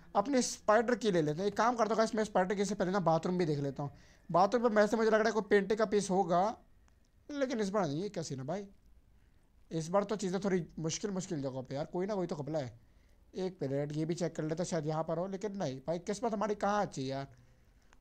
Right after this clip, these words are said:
और अगर हम लोग ये भी एक दफ़ा चेक कर लें, क्योंकि हमारे पास ढाई मिनट है, जल्दी जल्दी करना पड़ेगा, ज़्यादा टाइम नहीं है भाई।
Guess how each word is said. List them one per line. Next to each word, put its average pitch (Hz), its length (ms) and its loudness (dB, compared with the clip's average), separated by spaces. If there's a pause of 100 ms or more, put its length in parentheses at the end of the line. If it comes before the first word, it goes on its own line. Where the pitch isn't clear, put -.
(120)
और 147 60 -2
अगर 151 120 0
हम 160 140 -2
लोग 160 220 0
ये 180 80 2
भी 185 80 2
एक 165 100 -2
दफ़ा 180 180 0
चेक 185 200 -2
कर 185 60 -2
लें, 180 60 -2
क्योंकि 180 160 -4
हमारे 180 160 0
पास 185 120 0
ढाई 175 220 2
मिनट 180 260 0
है, 196 60 0
जल्दी 165 200 -2
जल्दी 170 160 -2
करना 160 200 -2
पड़ेगा, 165 220 -2
ज़्यादा 165 200 2
टाइम 151 160 -2
नहीं 139 120 -4
है 135 60 -8
भाई। 139 120 -6